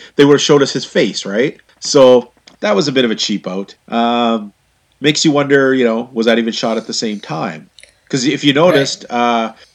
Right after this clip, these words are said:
Speaker 1: I mean, I, I never understand why
Speaker 2: <clears throat>
Speaker 1: Simon Grimm only comes out sometimes with Contra.
Speaker 2: Yeah, I don't understand it.
Speaker 1: And if you watch their video where they're doing the recap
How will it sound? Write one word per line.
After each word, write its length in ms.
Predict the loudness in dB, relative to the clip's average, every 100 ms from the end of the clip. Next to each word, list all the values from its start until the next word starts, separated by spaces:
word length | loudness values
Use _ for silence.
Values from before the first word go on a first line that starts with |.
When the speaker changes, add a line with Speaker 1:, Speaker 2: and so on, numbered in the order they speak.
| -6
Speaker 1:
I 80 | -2
mean, 300 | -2 -4 -12 _ _ _ _ -2
I, 180 | -2 0
I 40 |
never 240 | 0 0 0
understand 520 | -2 -2 -2 0 2 2
why 180 | 2
Speaker 2:
<clears throat> 140 | 2 2
Speaker 1:
Simon 280 | 0 -2 -2
Grimm 260 | 0 -2 -4
only 220 | -6 -6
comes 260 | -6 -4 -2
out 160 | -2
sometimes 760 | -4 -8 -10 -12 -14 -16 -20 -20 _ _ _ _ _ -14
with 140 | -12
Contra. 360 | -12 -14 -16 -12
Speaker 2:
Yeah, 240 | -2 0 0
I 20 |
don't 140 | -4 -10
understand 420 | -12 -14 -14 -18
it. 180 | -20 -20 -4
Speaker 1:
And 100 | 0
if 140 | 0 0
you 80 |
watch 360 | 0 0 -2 -2
their 140 | -2
video 560 | -2 -2 -2 -2 -6 -14 _ _
where 220 | -4 -2 0
they're 100 | -2
doing 360 | -2 -4 -2
the 80 | -4
recap 720 | -2 -4 -4 -6 -6 -6 -10